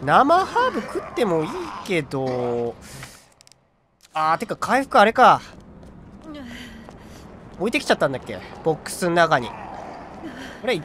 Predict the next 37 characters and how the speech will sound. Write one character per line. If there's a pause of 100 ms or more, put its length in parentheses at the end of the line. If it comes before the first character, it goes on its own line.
(140)
回
死
ぬ
か
も
な。 (760)
も
し
か
し
た
ら。 (2000)
さ
あ、 (120)
い
ろ
い
ろ
と、 (640)
え
ー、
探
索
し
て
い
き
た
い
け
ど、
鍵
が
ね
え
な。 (3500)
あ、